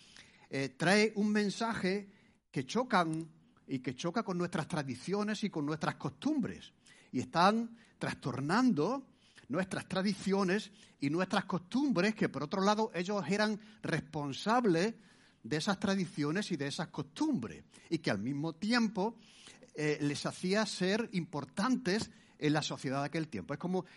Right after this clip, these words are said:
el poder político, ¿no? Pero el poder religioso, el poder religioso está en todos los pueblos y en todas las ciudades, ¿no? Entonces ellos eran el poder religioso que establecía una serie de, de,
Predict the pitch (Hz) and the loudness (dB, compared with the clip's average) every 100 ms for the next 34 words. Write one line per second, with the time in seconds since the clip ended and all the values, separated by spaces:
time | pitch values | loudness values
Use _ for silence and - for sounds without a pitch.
0 | - 127 127 151 160 170 240 247 185 233 | -4 -2 -2 -2 -2 -2 -2 -2 -4 -4
1 | 269 _ _ _ _ _ - _ 113 139 | -4 _ _ _ _ _ -20 _ -6 -2
2 | 240 - - - 139 131 - 127 143 170 | -2 -6 -14 -4 0 0 0 -2 0 0
3 | 165 156 - 220 269 165 104 - 110 104 | 0 0 0 -2 -2 -4 -6 -6 -8 -6
4 | 120 135 156 - 190 190 - 175 185 151 | -6 -4 -4 -4 -4 -4 -2 -2 -2 -4
5 | 190 208 190 143 143 170 160 127 143 147 | -4 -4 -6 -4 -4 -4 -4 -6 -4 -2
6 | 139 - 127 101 92 101 196 - _ _ | -2 0 -2 -2 -6 -6 -8 -10 _ _
7 | _ - - 117 156 143 143 160 143 143 | _ -20 -14 -8 -6 -4 -4 -4 -2 0
8 | 160 175 135 127 107 104 127 156 156 160 | 0 0 -2 -2 -2 -2 -2 -2 -4 -4
9 | - 220 - 214 247 - - 123 117 113 | -2 -4 -2 -6 -4 -6 -4 -4 -4 -6
10 | - 226 208 247 - - - 139 135 156 | -2 0 0 -2 -12 -18 -6 -4 -2 -2
11 | 147 139 135 127 117 - - 113 120 117 | -2 0 0 0 -2 -10 -18 -6 -2 -2
12 | 113 | -2